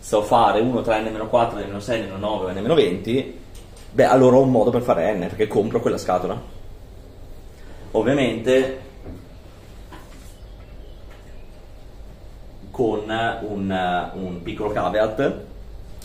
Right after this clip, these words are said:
eh, assumiamo che, eh, f di qualunque numero negativo non si possa fare, banalmente,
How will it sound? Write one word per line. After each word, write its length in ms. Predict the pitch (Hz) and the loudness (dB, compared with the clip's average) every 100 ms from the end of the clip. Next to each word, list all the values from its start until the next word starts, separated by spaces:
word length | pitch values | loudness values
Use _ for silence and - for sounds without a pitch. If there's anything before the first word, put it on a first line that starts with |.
| - | -8
eh, 60 | 95 | -2
assumiamo 800 | 90 85 120 120 127 113 107 123 | -2 0 -2 -2 0 0 0 -2
che, 480 | - 104 110 - - - - - - | 2 2 2 0 -10 -16 -18 -18 -8
eh, 520 | - 95 90 85 - - - - | -2 2 2 0 -2 -8 -16 0
f 380 | 113 110 - 98 | 2 2 0 -2
di 180 | 113 117 | -2 -2
qualunque 400 | 110 107 107 110 | 0 0 -2 -4
numero 220 | 107 104 | -2 0
negativo 340 | 104 117 95 | 0 -2 -4
non 100 | 95 | -6
si 60 | 95 | -8
possa 220 | 87 - | -10 -10
fare, 180 | - - - - - - - - - - - - - - - - - - | -10 -10 -14 -16 -16 -16 -18 -18 -18 -18 -18 -18 -18 -18 -18 -18 -18 -6
banalmente, 440 | 90 73 64 - | -6 -6 -10 -12